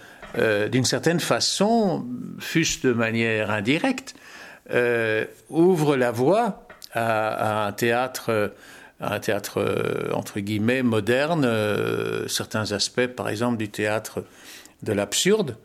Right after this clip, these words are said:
euh, point sur lequel je, je reviendrai, euh, tout à l'heure. Mais par exemple, euh, Pascal Vrébos, dramaturge, a une dette à l'égard de Gelderode. Donc c'est, c'est, le personnage lui-même est un personnage beaucoup plus, euh,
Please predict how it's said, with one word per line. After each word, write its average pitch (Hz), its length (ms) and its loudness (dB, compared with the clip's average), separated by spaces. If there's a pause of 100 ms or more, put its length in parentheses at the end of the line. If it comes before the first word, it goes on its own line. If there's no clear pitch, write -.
(360)
euh, - 480 0
point 127 240 -2
sur - 220 0
lequel 127 360 0
je, 113 220 -4
je 110 140 -6
reviendrai, 113 760 0
euh, 104 160 0
tout 110 220 -4
à 135 100 0
l'heure. 120 320 0
Mais - 80 -4
par - 140 -4
exemple, 139 440 0
euh, 117 360 0
Pascal 104 380 -2
Vrébos, 107 540 0
dramaturge, 131 760 0 (500)
a 139 300 0
une 113 140 0
dette 131 340 2
à 117 60 2
l'égard 117 340 0
de 113 80 0
Gelderode. 104 580 0
Donc 131 220 0
c'est, 139 300 -2 (440)
c'est, - 280 -2
le 123 100 2
personnage 175 640 2
lui-même 147 520 2
est 113 160 0
un 110 120 0
personnage 120 760 0
beaucoup 196 500 2
plus, 165 540 2 (520)
euh, 113 540 4